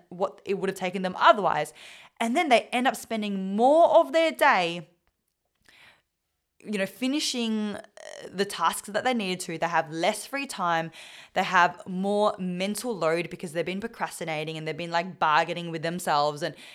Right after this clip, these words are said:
they've been, like, kind of beating themselves up for, um, you know, taking, for procrastinating and taking so long.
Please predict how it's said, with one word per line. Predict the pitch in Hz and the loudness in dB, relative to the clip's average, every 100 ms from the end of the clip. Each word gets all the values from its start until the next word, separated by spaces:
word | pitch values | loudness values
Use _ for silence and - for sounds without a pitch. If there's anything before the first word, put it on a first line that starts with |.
| - | -10
they've | - 185 | -4 -4
been, | 170 165 | -2 -4
like, | 160 143 - | -2 -2 -2
kind | - 185 | -4 -2
of | 170 143 | -2 -4
beating | 185 202 214 | -4 -4 -4
themselves | 202 196 180 170 - | -4 -2 -2 -2 0
up | 165 - | 0 0
for, | - 175 165 160 - - - | -4 -4 -2 -4 -12 -20 -8
um, | 160 156 160 151 - _ - | -4 -4 -6 -12 -18 _ -12
you | 185 | -8
know, | 165 160 | -6 -8
taking, | - 202 208 196 170 165 160 | -6 -4 -2 -4 -6 -8 -10
for | 180 | -10
procrastinating | 196 - 202 - 202 185 | -8 -6 -4 0 0 0
and | 170 | -4
taking | 175 175 196 | -8 -6 -6
so | 190 220 220 | -4 0 2
long. | 180 165 165 165 | 4 4 2 -2